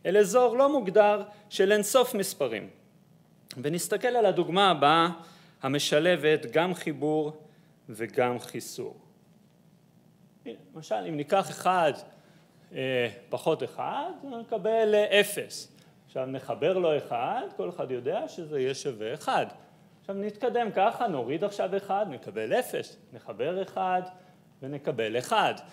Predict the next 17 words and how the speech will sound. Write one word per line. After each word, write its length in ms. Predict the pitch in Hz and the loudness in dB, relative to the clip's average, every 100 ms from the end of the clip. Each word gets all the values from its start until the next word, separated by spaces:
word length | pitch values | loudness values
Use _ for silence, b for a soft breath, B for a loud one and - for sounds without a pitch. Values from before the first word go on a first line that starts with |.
| B B - | B B -12
וככה 340 | 269 277 233 | -2 0 2
אפשר 300 | 202 226 208 | 2 4 4
להמשיך 500 | 196 151 139 185 175 | 4 2 0 -2 0
הלאה 220 | 160 170 147 | 2 4 4
והלאה, 380 | 123 139 214 208 | 2 4 6 6
ואנחנו 260 | 170 151 | 4 0
מתחילים 460 | 156 151 - 175 180 | -2 -2 -4 -4 2
להרגיש 460 | 160 143 151 214 175 | 4 4 0 2 4
איזושהי 360 | 185 190 190 | 2 2 0
חוקיות, 760 | 165 202 - 165 147 175 269 - B B B | 2 2 2 0 4 4 4 -2 B B B
שאם 280 | - 226 247 247 - - - | 0 2 2 0 -10 -20 -8
יש 300 | 160 214 214 | -2 0 2
לנו 100 | 202 | 0
מספר 400 | 160 - 196 196 | 0 2 4 4
סופי 680 | 190 156 - 214 202 139 - | 2 -4 2 6 6 4 -2
של 440 | - 185 170 143 120 | -4 0 2 2 0
אחדות, 640 | 120 131 120 170 269 269 | -4 -4 2 6 6 4